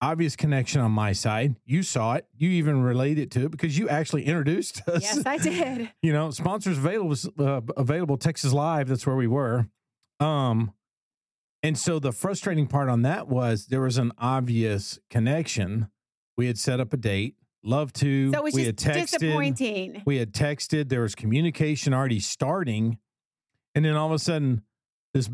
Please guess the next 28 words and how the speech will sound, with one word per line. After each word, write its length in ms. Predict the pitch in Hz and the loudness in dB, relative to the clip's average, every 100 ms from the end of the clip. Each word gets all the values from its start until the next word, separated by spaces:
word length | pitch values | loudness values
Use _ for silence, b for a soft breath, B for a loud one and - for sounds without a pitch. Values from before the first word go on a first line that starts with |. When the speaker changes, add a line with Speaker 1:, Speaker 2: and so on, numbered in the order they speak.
| 117 _ _ | -10 _ _
Speaker 1:
ex-boyfriend, 800 | 131 156 - 117 127 156 - 139 | -2 -2 -2 -2 0 0 0 2
and 140 | 135 113 | 4 2
sh-, 160 | 110 - | 0 -2
and 180 | 151 131 | 0 2
she 180 | - 190 | 2 0
even 200 | 180 151 | 2 2
said 240 | - 156 | 2 2
in 140 | 151 123 | 2 2
the 60 | |
thing, 440 | 107 147 123 98 - _ _ _ - | 0 -2 0 -4 -10 _ _ _ -8
"Two 180 | - 170 | -2 2
months." 520 | 147 131 - - - _ _ _ _ _ _ _ _ _ _ _ _ | 2 0 -4 -16 -20 _ _ _ _ _ _ _ _ _ _ _ _
So 600 | - 147 135 123 117 117 _ _ _ _ _ _ _ _ _ 110 | -2 0 2 2 0 -2 _ _ _ _ _ _ _ _ _ -4
that, 220 | 147 175 - | -4 -4 -4
the 140 | 135 | -4
frustrating 440 | - 185 190 147 | -2 -4 0 0
part 220 | 123 127 - | 2 0 0
was, 200 | 127 120 | 0 2
then 180 | 123 | 2
why 220 | 131 151 190 | 2 2 0
are 80 | 175 | 0
you 300 | 147 147 - | 2 0 0
out 440 | 135 180 147 117 - _ _ _ _ | -2 0 0 -2 -6 _ _ _ _
looking 440 | 127 156 170 151 | -2 0 2 2
at 140 | 139 135 | 2 2
a 100 | 107 | 0
matchmaker 720 | 123 151 190 - 117 107 117 | 0 0 0 0 0 0 -4
saying, 580 | 107 120 113 113 107 101 | 0 0 2 0 -2 -4